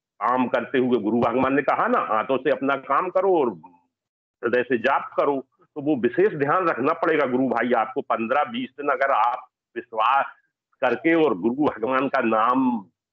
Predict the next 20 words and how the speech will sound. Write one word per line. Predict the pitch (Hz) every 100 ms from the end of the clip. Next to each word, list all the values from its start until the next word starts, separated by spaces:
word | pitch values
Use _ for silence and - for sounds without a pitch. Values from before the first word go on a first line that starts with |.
| -
जाप | 113 113 - -
कर | 117 117
ले, | 139 208
तो | 196
सोलवें | - 147 160 170 175
दिन | 196
से | 190
अजपा | 185 175 180 233
लग | 202 165
जाएगा। | 147 123 117 - _ _ _ -
बस | 185 262 - -
नींद | 131 185 175
खुली | - 185 254
और | 247 185
ऐसा | 160 160 196
लगेगा | 196 208 214 208
कि | 208
हम | 180 147 -
तो | 202
जप | 120 117